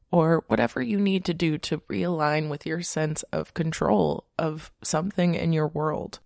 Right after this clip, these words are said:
Little by little, you'll start to cultivate and nurture your pity party until it gets replaced with a fun time fiesta, a jubilant jamboree, maybe a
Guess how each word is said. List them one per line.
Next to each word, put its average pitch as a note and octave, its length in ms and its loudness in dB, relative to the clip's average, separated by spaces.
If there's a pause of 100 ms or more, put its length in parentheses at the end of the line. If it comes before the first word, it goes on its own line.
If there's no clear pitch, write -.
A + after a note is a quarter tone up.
(280)
Little F3 220 6
by F#3+ 200 4
little, F3+ 480 4
you'll F3 180 0
start - 280 -6
to - 80 -14
cultivate F#3 600 0
and D#3+ 220 -2
nurture E3 640 0
your D#3+ 140 -4
pity F#3 260 0
party F#3 640 0 (380)
until F3 360 2
it A3 200 2
gets - 260 0
replaced G3+ 540 0
with F#3 160 0
a E3 160 0
fun G3+ 280 4
time F#3 280 4
fiesta, D#3+ 680 -2 (460)
a E3+ 60 -2
jubilant A3 840 -2
jamboree, D#3+ 760 0 (460)
maybe E3 180 0
a - 80 -4